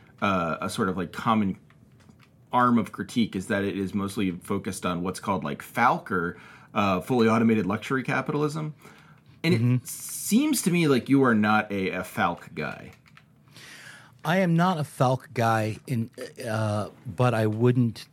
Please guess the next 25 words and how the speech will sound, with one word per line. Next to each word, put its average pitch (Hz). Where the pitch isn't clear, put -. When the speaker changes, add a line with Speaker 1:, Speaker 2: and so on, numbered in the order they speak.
Speaker 2:
um, 101
like, 127
I, -
okay, 101
I'm, 123
I'm 143
mixed -
about 87
it. 71
Like, 90
I, 113
I, 123
first 196
of 151
all, 131
I 113
do 107
not 127
think 104
that 87
you 98
can 92
get 90
past 82
capitalism 82